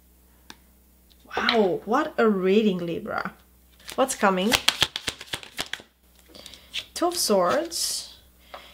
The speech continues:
You may be at a crossroad regarding maybe rekindling something with somebody here. That's what I'm getting. We'll clarify. Let's see.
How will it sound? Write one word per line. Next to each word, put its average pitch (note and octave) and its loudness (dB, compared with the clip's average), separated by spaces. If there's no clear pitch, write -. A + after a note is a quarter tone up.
You C4+ -4
may G4 2
be G#4 6
at F#4 4
a C#4+ 0
crossroad G3 4
regarding F#3+ 4
maybe B3+ 4
rekindling A#3 6
something A#3+ 2
with A3+ 2
somebody A#3 2
here. D4+ 0
That's - -8
what A#3 0
I'm G#3 4
getting. G3 0
We'll A3+ -4
clarify. - -2
Let's - -2
see. - -4